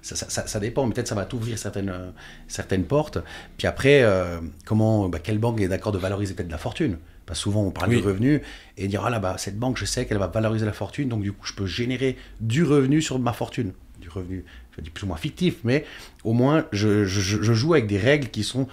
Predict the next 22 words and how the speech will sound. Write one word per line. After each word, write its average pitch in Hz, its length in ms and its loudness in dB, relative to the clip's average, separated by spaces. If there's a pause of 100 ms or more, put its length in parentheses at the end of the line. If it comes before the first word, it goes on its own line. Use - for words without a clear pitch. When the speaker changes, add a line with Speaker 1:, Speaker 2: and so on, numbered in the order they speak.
(180)
Speaker 1:
pas 135 100 4
les 143 100 4
mêmes 143 160 4
dans 113 140 2
toutes 143 320 -8
les 131 140 6
autres 127 120 2
banques. 151 400 2 (380)
Et 135 300 6
je 113 80 0
veux 120 60 0
dire, 127 180 -2
ce - 120 -2
type 139 180 -6
de 131 100 0
client-là, 131 400 -2
bah, 123 120 -6
on 101 80 -4
va 110 100 2
utiliser 123 320 -2
cette 113 240 -2
règle-là 117 360 -4